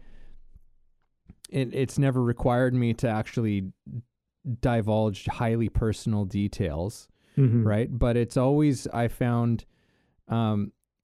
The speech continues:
Speaker 1: it's been, you know, one of these weird little things in, in the, the tough moments where it's, it's being able to just share that with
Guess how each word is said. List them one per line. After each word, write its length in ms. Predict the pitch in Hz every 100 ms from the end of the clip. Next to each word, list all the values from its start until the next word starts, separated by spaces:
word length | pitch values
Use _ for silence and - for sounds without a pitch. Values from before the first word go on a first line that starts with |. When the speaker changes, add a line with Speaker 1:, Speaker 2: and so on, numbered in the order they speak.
| _
Speaker 1:
it's 220 | 127 -
been, 420 | - 120 117 113
you 80 | 123
know, 120 | 117
one 200 | 107 110
of 140 | 113 107
these 220 | 110 101
weird 300 | 101 113 110
little 240 | 113 110
things 420 | - 117 110 104
in, 320 | 110 104 101 -
in 220 | 110 104
the, 120 | 98 - _
the 100 | -
tough 360 | - 120 107 -
moments 580 | 104 113 110 98 - 113
where 280 | 104 101
it's, 320 | 98 85 - - _ _ _
it's 180 | 107 -
being 360 | 117 143 160 156
able 260 | 143 143
to 440 | 131 131 120 113 110
just 400 | - 120 113 -
share 360 | - 113 110
that 300 | 110 101 92 -
with 360 | 110 104 95